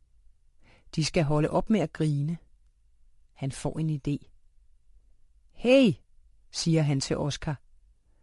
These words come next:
"Passer det, at du kan kravle helt derop?" Han peger på et højt træ. "Det siger Malte, at du kan." Det passer. Oscar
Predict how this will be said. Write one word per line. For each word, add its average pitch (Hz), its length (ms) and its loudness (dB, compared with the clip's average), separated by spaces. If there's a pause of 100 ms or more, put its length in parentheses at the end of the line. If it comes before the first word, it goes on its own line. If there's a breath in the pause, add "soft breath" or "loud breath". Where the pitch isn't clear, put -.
(600)
"Passer 220 380 2
det, 190 260 2 (200)
at - 160 -4
du 196 100 4
kan 254 140 0
kravle 175 440 2
helt 226 340 0
derop?" 214 460 0 (1600)
Han 160 220 -4
peger 147 420 0
på - 180 0
et 156 100 0
højt - 300 0
træ. - 280 -4 (1900)
"Det 240 140 6
siger 254 320 8
Malte, 202 380 8
at 202 180 0
du 202 80 0
kan." 165 280 -2 (1700)
Det 285 140 2
passer. 156 380 2 (1080)
Oscar 170 440 0